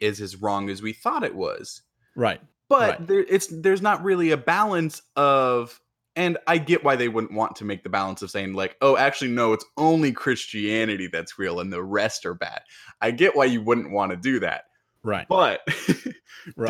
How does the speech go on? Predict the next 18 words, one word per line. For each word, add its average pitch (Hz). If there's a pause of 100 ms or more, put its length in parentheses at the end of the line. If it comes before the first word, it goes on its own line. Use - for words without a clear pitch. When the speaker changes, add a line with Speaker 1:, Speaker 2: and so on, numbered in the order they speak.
Speaker 1:
doing 190
it, -
kind 170
of 147
having 156
this 135
blanket 135
that 127
all 127
are 110
real 110
and 101
tangible, 135 (360)
even 160
to 151
the 120
point 190 (160)
of 120